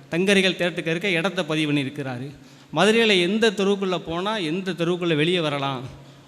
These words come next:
ஒரு சமகாலத்தின் அந்த நிலவியலை அந்த, இந்த தொகுப்புகள்ல நீங்க அதை வந்து வெறும் விவரணையாக பதிவு பண்ணாமல் கதாபாத்திரங்களை பேச விடுறாரு.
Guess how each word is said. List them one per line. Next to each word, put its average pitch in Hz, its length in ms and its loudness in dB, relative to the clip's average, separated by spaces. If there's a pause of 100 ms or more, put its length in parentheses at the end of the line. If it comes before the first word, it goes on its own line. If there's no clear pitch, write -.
ஒரு 147 220 -2
சமகாலத்தின் 196 640 4
அந்த 180 260 0
நிலவியலை 190 640 0
அந்த, 170 380 -2 (100)
இந்த 175 220 0 (100)
தொகுப்புகள்ல 196 640 -2 (500)
நீங்க 202 260 4
அதை 196 220 4
வந்து 214 340 0
வெறும் 214 240 2
விவரணையாக 220 680 4
பதிவு 175 300 0
பண்ணாமல் 139 600 0 (260)
கதாபாத்திரங்களை 190 800 -2
பேச 240 280 2
விடுறாரு. 151 420 0